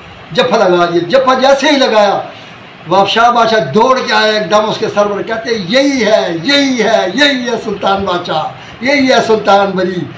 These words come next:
ٹھنڈے ہو گئے ہو، ٹھنڈے ہو گئے ہو، لگ گیا ہے جفا۔" اب میں وہ مناسبات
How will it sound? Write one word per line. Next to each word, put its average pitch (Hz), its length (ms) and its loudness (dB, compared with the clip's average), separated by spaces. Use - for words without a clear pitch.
ٹھنڈے 277 320 2
ہو 254 160 2
گئے 247 140 2
ہو، 220 160 0
ٹھنڈے 262 340 0
ہو 233 200 4
گئے 240 160 0
ہو، 214 120 -2
لگ 247 60 2
گیا 269 140 4
ہے 254 60 2
جفا۔" 226 360 0
اب 214 160 0
میں 226 100 -2
وہ 240 120 4
مناسبات 214 460 2